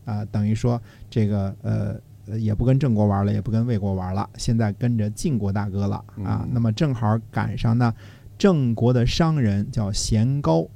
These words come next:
Speaker 1: 出来卖牛。咸高呢，就打听出这个秦军的意向了，因为突然来了这么多陕西人，是吧？
Speaker 2: 啊。
Speaker 1: 这，这，那看着也觉得这干嘛来了？
Speaker 2: 就更，
Speaker 1: 这带刀带枪的啊，
Speaker 2: 对。
Speaker 1: 不像是来旅游的啊。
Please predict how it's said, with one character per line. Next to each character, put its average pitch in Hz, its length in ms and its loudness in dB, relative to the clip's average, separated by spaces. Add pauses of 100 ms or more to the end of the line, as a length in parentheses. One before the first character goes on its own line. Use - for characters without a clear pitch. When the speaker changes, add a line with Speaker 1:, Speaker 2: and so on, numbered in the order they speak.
Speaker 1:
出 113 200 4
来 101 180 -2 (120)
卖 110 200 2
牛。 101 360 4 (680)
咸 127 300 4
高 147 220 2
呢， 107 220 2
就 104 280 0 (140)
打 - 360 -8
听 113 220 0
出 123 220 -2
这 110 120 0
个 95 200 -4 (100)
秦 107 260 0
军 104 200 2
的 95 100 -2
意 113 220 -4
向 98 200 -6
了， 101 80 -6
因 135 140 -4
为 151 80 -4
突 - 160 -2
然 156 100 0
来 123 160 -2
了 151 80 -2
这 151 140 -2
么 127 80 -2
多 143 220 0
陕 107 200 0
西 156 180 4
人， 107 280 2
是 104 100 -2
吧？ 98 220 -4
Speaker 2:
啊。 101 260 2
Speaker 1:
这， 98 60 0
这， 107 80 2
那 123 140 2
看 147 240 -2
着 113 80 4
也 101 100 2
觉 110 140 2
得 131 100 8 (140)
这 - 100 2 (140)
干 139 120 0
嘛 104 140 2
来 - 100 4
了？ 113 200 4
Speaker 2:
就 113 100 0
更， - 20 2
Speaker 1:
这 85 300 2
带 120 140 4
刀 127 160 6
带 120 120 4
枪 139 280 0
的 107 80 2
啊， 107 200 0
Speaker 2:
对。 110 40 -2
Speaker 1:
不 123 100 -4
像 127 220 2
是 110 80 2
来 113 100 2
旅 110 140 2
游 92 180 0
的 101 120 0
啊。 104 200 0